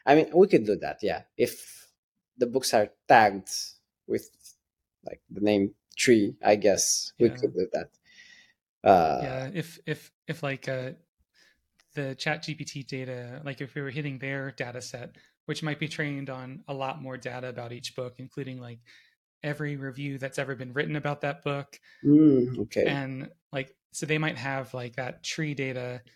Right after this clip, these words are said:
Speaker 2: not as a tag, but as, like, part of the related data to it. Um, so yeah,
Speaker 1: Yeah.
Speaker 2: there'd probably be a lot more, like, nuanced data there.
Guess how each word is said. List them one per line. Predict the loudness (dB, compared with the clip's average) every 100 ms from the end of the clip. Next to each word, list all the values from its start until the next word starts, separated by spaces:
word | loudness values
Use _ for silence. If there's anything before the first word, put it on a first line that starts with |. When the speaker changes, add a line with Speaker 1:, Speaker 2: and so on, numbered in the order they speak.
| _ _ _ _ _ -6
Speaker 2:
not | 0 0
as | 0
a | -6
tag, | -6 -4 -4 -8 -10
but | -10
as, | -8 -10
like, | -12 -14 -16 -20 _ _ _ _ _ _ _ _ _
part | -6 -4 -4
of | -4
the | -4 -4 -6 -12 _ -12
related | -8 -6 -6 -6 -8
data | -8 -8 -8
to | -10 -10 -10
it. | -12 _ _ _ _ _ _ -20 -16
Um, | -12 -12 -12 -14 -16 _ _ _ _ _ -20
so | -16 -4
yeah, | 8
Speaker 1:
Yeah. | 10
Speaker 2:
there'd | 12 10
probably | 8 2
be | -10
a | -14
lot | -14 -14 -14
more, | -16 -14 -16
like, | -18 -20 _ _ _ -14
nuanced | -10 -8 -10 -12 -14 -10
data | -10 -8 -12 -16 _ _
there. | -14 -14